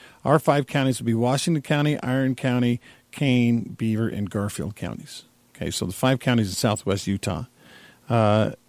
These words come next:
forty-eight point five percent male, fifty-one point five percent female. Uh, they asked these kids, uh, and again, this was a survey. They didn't have to tell the truth. This was a survey,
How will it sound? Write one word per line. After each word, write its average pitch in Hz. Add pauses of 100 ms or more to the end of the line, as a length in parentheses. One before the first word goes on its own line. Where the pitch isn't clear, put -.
forty-eight 143
point 120
five 143
percent 123
male, 107 (320)
fifty-one 117
point 110
five 107
percent - (140)
female. 127 (800)
Uh, 131
they 131
asked 160
these 240
kids, 165
uh, 139 (100)
and 147
again, 151
this 196
was 277
a 233
survey. 214
They 135
didn't 208
have 170
to 170
tell 165
the 131
truth. - (1000)
This -
was 180
a 175
survey, 120